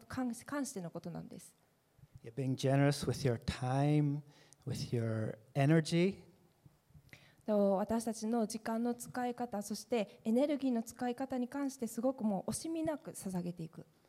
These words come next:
Speaker 2: Being generous with our words and our actions.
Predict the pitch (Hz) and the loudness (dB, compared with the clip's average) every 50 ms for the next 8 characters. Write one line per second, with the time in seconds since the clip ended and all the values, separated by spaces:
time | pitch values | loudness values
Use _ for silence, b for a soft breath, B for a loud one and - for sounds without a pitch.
0 | b b b b b b b b b b _ - 143 135 135 131 127 139 135 135 | b b b b b b b b b b _ 2 4 4 4 4 4 4 4 6
1 | 139 143 135 - - 131 120 - - 120 120 117 113 117 120 123 131 147 160 175 | 6 4 4 2 0 -2 0 2 4 4 4 4 4 6 8 8 10 10 10 8
2 | 180 185 180 - - - - - - - B B B B B B B B _ - | 6 4 2 0 -4 -4 -4 -4 -6 -10 B B B B B B B B _ -4
3 | 117 113 117 113 117 107 107 117 117 - - 139 139 156 - - - 202 208 220 | -2 0 0 0 2 2 4 4 2 2 2 2 2 2 2 0 2 4 4 2
4 | 233 - - - | 2 -2 -8 -16